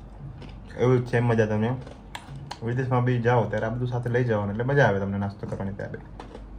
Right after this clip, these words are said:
તો આપણા હોસ્ટેલથી ઉપર આપણે નવમા ફ્લોર પર આવી ગયા છીએ.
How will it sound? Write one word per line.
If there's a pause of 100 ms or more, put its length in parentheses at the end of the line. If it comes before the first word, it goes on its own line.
(1300)
તો
આપણા
હોસ્ટેલથી
ઉપર (520)
આપણે (260)
નવમા
ફ્લોર
પર
આવી
ગયા
છીએ.